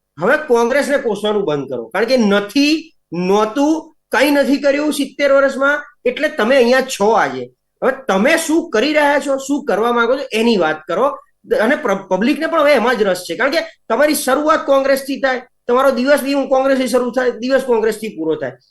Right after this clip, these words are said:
એ વ્યાજબી પ્રધાનમંત્રી લેવલની ગરિમાને હવે નથી. પહેલા પાંચ વર્ષ સમજી લઈએ છે, ચલો, કે તમે બી,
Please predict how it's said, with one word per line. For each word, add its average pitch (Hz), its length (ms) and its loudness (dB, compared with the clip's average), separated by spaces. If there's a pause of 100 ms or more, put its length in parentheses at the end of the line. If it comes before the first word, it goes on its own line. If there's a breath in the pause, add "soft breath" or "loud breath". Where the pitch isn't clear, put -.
(100)
એ 339 120 0
વ્યાજબી 214 460 -2
પ્રધાનમંત્રી 247 760 -2
લેવલની 247 460 0
ગરિમાને 196 440 -2
હવે 165 360 0
નથી. 170 460 -6 (140)
પહેલા 233 240 2
પાંચ 262 260 0
વર્ષ 262 140 4
સમજી 240 320 0
લઈએ 208 260 2
છે, 165 60 -2
ચલો, 220 240 0 (200)
કે 226 80 0
તમે 226 300 0
બી, 233 400 -2